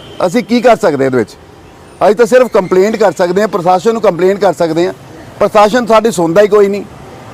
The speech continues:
ਕੋਈ ਇੱਥੇ ਸਿਰਫ ਪ੍ਰੋ-, ਜਿਹੜਾ ਆਪਣਾ ਬਸ ਇੱਕ ਦੂਜੇ ਦਾ ਰਾਜਨੀਤੀ ਕਿੱਦਾਂ ਜੀ, ਬਸ ਉਹ ਚਮਕਾਉਣ ਦੇ ਚੱਕਰ ਦੇ ਵਿੱਚ ਇੱਕ ਦੂਜੇ ਦੀਆਂ ਫੋਟੋਆਂ ਲਾਈਆਂ, ਫਲੈਕਸਾਂ ਲਾਈਆਂ, ਉਹਦੇ 'ਤੇ ਕੰਮ ਹੋ ਰਿਹਾ ਜੀ ਬਸ।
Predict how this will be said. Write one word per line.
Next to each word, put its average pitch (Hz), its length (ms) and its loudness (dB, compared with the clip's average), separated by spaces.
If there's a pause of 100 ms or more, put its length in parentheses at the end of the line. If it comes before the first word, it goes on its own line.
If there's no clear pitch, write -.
(120)
ਕੋਈ 226 220 4
ਇੱਥੇ 240 220 4
ਸਿਰਫ 240 240 2
ਪ੍ਰੋ-, 214 280 0 (440)
ਜਿਹੜਾ 220 220 4
ਆਪਣਾ 214 280 2
ਬਸ 220 240 2 (600)
ਇੱਕ 196 180 -2
ਦੂਜੇ 208 240 2
ਦਾ 226 100 6
ਰਾਜਨੀਤੀ 208 440 4
ਕਿੱਦਾਂ 208 340 2
ਜੀ, 214 100 0
ਬਸ 202 240 2
ਉਹ 208 140 2
ਚਮਕਾਉਣ 185 400 0
ਦੇ 196 100 0
ਚੱਕਰ 196 300 -2
ਦੇ 196 80 2
ਵਿੱਚ 202 160 0
ਇੱਕ 185 140 -2
ਦੂਜੇ 175 200 -2
ਦੀਆਂ 190 200 -2 (400)
ਫੋਟੋਆਂ 220 340 4
ਲਾਈਆਂ, 202 400 4
ਫਲੈਕਸਾਂ 185 560 0
ਲਾਈਆਂ, 190 280 2
ਉਹਦੇ 208 160 2
'ਤੇ 190 140 -2
ਕੰਮ 156 220 -2
ਹੋ 135 140 -2
ਰਿਹਾ 117 140 -2
ਜੀ 117 80 -6
ਬਸ। 110 180 -4